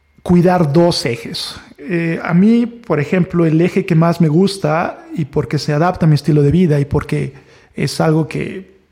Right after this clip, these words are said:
que no se me hace realmente difícil y que no conlleva un enorme sacrificio, ni mucho menos, es limitar mis tiempos de ingesta de alimentos. Usualmente ando rondando dieciséis ocho, pero a veces me puedo ir hacia el dieciocho seis. En ciertos casos puedo,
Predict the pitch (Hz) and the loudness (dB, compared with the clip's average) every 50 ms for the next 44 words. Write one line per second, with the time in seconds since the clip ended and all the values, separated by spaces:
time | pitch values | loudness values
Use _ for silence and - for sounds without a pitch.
0 | - - - 135 135 165 202 - - 240 214 202 185 - 196 185 165 151 139 143 | -20 -8 -4 -2 0 0 -2 -2 -2 -2 -2 -2 0 0 0 2 2 2 2 2
1 | 160 160 165 160 160 - - 156 131 123 110 - - 202 202 - 151 151 196 240 | 0 2 0 0 -2 -2 -4 -4 -4 -6 -4 -2 -2 -2 -2 -2 -4 -4 -4 -6
2 | - - - - - - - - - - - - 160 - - 156 156 175 175 - | -8 -12 -18 -20 -20 -20 -20 -20 -20 -20 -8 -8 -6 -2 0 0 0 0 2 0
3 | 175 165 175 170 170 170 165 160 156 143 131 151 170 196 202 - - 151 - - | 2 2 2 2 4 4 4 4 4 4 2 2 2 0 0 0 0 -2 -2 -2
4 | - - 147 - 151 143 143 151 151 - 202 226 180 196 247 - - - - - | 0 0 0 2 4 4 4 4 4 2 2 2 2 2 0 -2 -6 -12 -20 -20
5 | - - - - - 180 170 160 190 208 196 185 - - 160 160 165 165 170 - | -20 -20 -18 -8 -4 -2 -2 0 2 2 2 2 2 0 0 2 2 2 2 2
6 | - 156 143 131 156 143 147 143 127 - 147 139 - 139 143 147 170 208 247 185 | 0 0 0 0 0 0 0 0 0 0 -2 -2 -2 0 2 2 2 4 2 2
7 | - - - - - - _ - - - - - - - - _ _ - 175 139 | 0 -2 -6 -12 -14 -18 _ -20 -20 -20 -20 -20 -20 -20 -20 _ _ -8 -6 -2
8 | - 180 180 185 190 185 - 185 175 175 170 156 151 147 160 170 165 156 160 160 | 0 2 2 4 4 4 2 4 4 4 4 4 4 4 4 4 4 4 4 4
9 | 135 123 120 - - - - - - 180 170 175 175 165 - - 214 220 220 208 | 2 2 0 -4 -8 -10 -10 -6 -2 0 0 2 2 0 0 0 0 0 0 0
10 | - - - 165 170 180 190 190 190 - 160 147 147 135 143 135 156 147 143 135 | -2 0 2 2 4 4 2 2 0 0 0 2 2 2 2 2 2 2 2 2
11 | - - 156 151 151 151 151 147 147 - - 147 139 127 123 123 - - 139 135 | 2 2 2 2 4 4 4 2 2 0 0 -2 0 0 -2 -2 -2 -2 -4 -2
12 | - - 156 143 - - - 208 208 208 208 208 208 208 208 208 190 - - - | -2 -2 -4 -4 -4 -2 0 2 2 4 4 4 4 2 2 0 -2 -4 -6 -8
13 | - - - - - - - - _ - - 147 139 135 135 - - 190 202 254 | -12 -20 -20 -20 -20 -20 -20 -20 _ -4 0 2 2 2 2 0 0 0 0 0
14 | 240 - 226 208 - - - 214 196 185 - 196 180 - - 170 160 156 156 160 | 0 0 0 -2 0 -2 -2 -2 -2 0 0 0 0 0 0 2 2 4 4 4